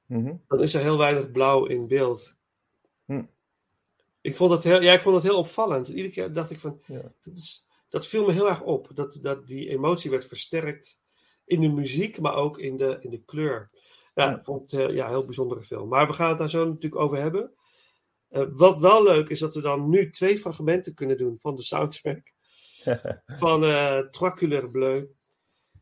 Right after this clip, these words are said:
Speaker 2: En, eh, laten we dan, eh, nu als eerste doen de, de compositie die haar man aan het maken was, A Song for the Unification of Europe. Dat is een
Speaker 1: Ja.
Speaker 2: beetje de,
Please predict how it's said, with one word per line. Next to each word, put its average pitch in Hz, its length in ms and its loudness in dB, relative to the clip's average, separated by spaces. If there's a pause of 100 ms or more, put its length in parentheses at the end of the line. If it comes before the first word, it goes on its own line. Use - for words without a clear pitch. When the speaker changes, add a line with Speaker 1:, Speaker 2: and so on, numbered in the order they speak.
(540)
Speaker 2:
En, 151 580 0
eh, 135 280 -2
laten 151 300 -2
we 147 60 0
dan, 147 320 -2
eh, 135 400 -4
nu 139 760 -6
als 135 200 -8
eerste 165 320 -4
doen 147 200 -4
de, 139 180 -6
de 135 140 -8
compositie 160 720 -6
die 143 420 -8 (1300)
haar 147 320 0
man 147 260 0
aan 143 80 -2
het 131 140 -2
maken 143 340 0
was, 123 300 -4
A - 20 -10
Song 160 340 2
for 151 200 -2
the 135 100 -4
Unification 143 840 -4
of 120 120 -8
Europe. 127 640 -2
Dat - 180 -14
is - 140 -10
een - 80 -12
Speaker 1:
Ja. - 60 -8
Speaker 2:
beetje 220 220 0 (120)
de, - 120 -20